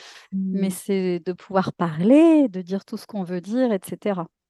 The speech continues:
Speaker 1: Et ce qui m'a choquée, c'est la différence entre la France et les autres pays, en fait. Parce que j'ai jamais entendu d'orthophoniste française qui bégayait.
Speaker 2: Mmh. Et est-ce que tu sais si justement, dans les conditions d'admission,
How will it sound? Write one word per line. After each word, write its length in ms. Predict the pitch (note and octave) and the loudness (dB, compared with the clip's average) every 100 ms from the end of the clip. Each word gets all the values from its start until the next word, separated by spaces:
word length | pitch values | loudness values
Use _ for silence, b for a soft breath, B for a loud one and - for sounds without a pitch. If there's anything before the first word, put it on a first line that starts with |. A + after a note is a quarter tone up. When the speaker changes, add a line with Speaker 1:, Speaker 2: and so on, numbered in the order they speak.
| _ _ _ _ _ _ _ - | _ _ _ _ _ _ _ -6
Speaker 1:
Et 60 | |
ce 60 | F#3+ | -6
qui 120 | - | -2
m'a 140 | G3+ F#3 | 0 0
choquée, 440 | - F#3+ C#4 E4 | 0 -2 4 4
c'est 140 | - | 4
la 140 | G3 F#3 | 2 2
différence 580 | F3+ - E3 A#3+ D4+ F#3+ | 0 -6 0 0 0 -4
entre 220 | - E3+ | -10 -6
la 120 | D3+ | -4
France 320 | - A#3+ B3+ | -2 -2 -2
et 40 | G3 | -2
les 180 | F3 E3+ | -4 -6
autres 120 | D#3+ | -6
pays, 280 | B3+ F4+ E4 | 2 4 4
en 80 | F#3 | 2
fait. 340 | - E3 - _ _ _ _ _ _ | -4 -12 -12 _ _ _ _ _ _
Parce 240 | E3 E3 - | -8 -8 -6
que 220 | A#3 A#3+ | -2 0
j'ai 140 | F3+ | -2
jamais 300 | D#3 F#3 F#3+ | 2 2 2
entendu 500 | G#3+ F3 F3 E3 B3 | 0 -2 -4 -6 -2
d'orthophoniste 640 | A#3 F3 - F3 E3+ F3+ - | -2 -2 -6 -10 -8 -8 -8
française 460 | - E3 A3+ A#3 | -12 -6 -2 -2
qui 120 | - F#3 | -4 -10
bégayait. 480 | E3 F3 A#3+ A#3+ - _ _ _ - | -6 -2 2 2 0 _ _ _ -2
Speaker 2:
Mmh. 360 | G3 G#3 G3 F3+ - B B - | 2 4 2 -2 -10 B B 2
Et 140 | G#3+ | 2
est-ce 120 | G#3+ | 2
que 100 | - | 0
tu 640 | D4+ - A#3 A3 G#3+ G#3+ | -2 2 4 6 4 4
sais 240 | - - F4 | 0 0 0
si 220 | F4 A#3+ | 2 2
justement, 520 | G#3 G#3 A3+ B3 D4+ A3+ | 2 -2 0 0 0 0
dans 260 | G3+ C4 | 0 2
les 160 | C#4 B3 | 2 -2
conditions 720 | B3 A#3+ A3+ A3+ - A#3 A3+ - | 0 0 0 -4 -4 -4 -4 -6
d'admission, 720 | F#3+ G#3+ G3 G#3 G3+ B3 F#4+ | -2 -2 2 0 0 -4 -4